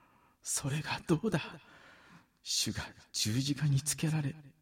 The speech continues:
苦しんでおられた時、俺はペテロたちと一緒に、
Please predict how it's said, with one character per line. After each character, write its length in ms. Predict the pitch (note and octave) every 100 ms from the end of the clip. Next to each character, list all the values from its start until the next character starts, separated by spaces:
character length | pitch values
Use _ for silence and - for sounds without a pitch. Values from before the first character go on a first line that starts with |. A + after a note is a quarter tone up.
| _ _
苦 260 | - E3+ F#3
し 180 | - A3
ん 80 | -
で 80 |
お 100 | A#2+
ら 120 | D3+ F3
れ 120 | E3
た 100 | D#3
時、 380 | D3+ - - - - _ _ _ _ _ -
俺 180 | D3
は 380 | C3+ C3+ - C#3 - - - - _ _ -
ペ 120 | B2+
テ 100 | -
ロ 100 | A2+
た 120 | A#2
ち 120 | -
と 200 | - -
一 100 | F#3+
緒 240 | - - D#3
に、 220 | D#3